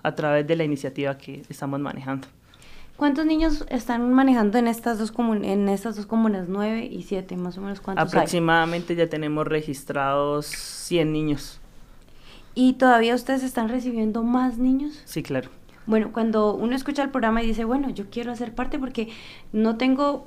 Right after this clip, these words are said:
Speaker 2: para poder inscribirme, no tengo, pues, dónde ir", pero ver que esta es una iniciativa con-, totalmente gratuita, entonces son-, motiva a muchas más personas. ¿A qué página o a qué número pueden escribir para poder tener más información y poder hacer parte de este proyecto tan lindo como es Supernovas?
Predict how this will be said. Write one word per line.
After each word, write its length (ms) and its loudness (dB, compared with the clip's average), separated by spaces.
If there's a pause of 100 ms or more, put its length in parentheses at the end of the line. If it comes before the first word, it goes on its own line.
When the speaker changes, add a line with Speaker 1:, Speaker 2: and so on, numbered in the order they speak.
Speaker 2:
para 480 0
poder 320 -2
inscribirme, 720 -2
no 140 -6
tengo, 360 -4
pues, 160 -4
dónde 320 0
ir", 240 4 (220)
pero 280 -2
ver 300 0
que 100 -2
esta 200 -4
es 40 -4
una 140 4
iniciativa 460 2
con-, 200 -4 (280)
totalmente 560 -2
gratuita, 520 0
entonces 220 -4
son-, 240 -6
motiva 480 2
a 40 6
muchas 280 0
más 160 0
personas. 500 0 (360)
¿A 180 -4
qué 100 -2
página 640 0
o 80 2
a 80 -4
qué 100 -4
número 440 2
pueden 300 0
escribir 580 0
para 260 0
poder 280 -2
tener 260 -2
más 200 -6
información 760 -2
y 160 -2
poder 420 0
hacer 300 -2
parte 320 0
de 100 4
este 180 0
proyecto 440 -2
tan 160 -4
lindo 240 -4
como 160 -2
es 40 -4
Supernovas? 720 -4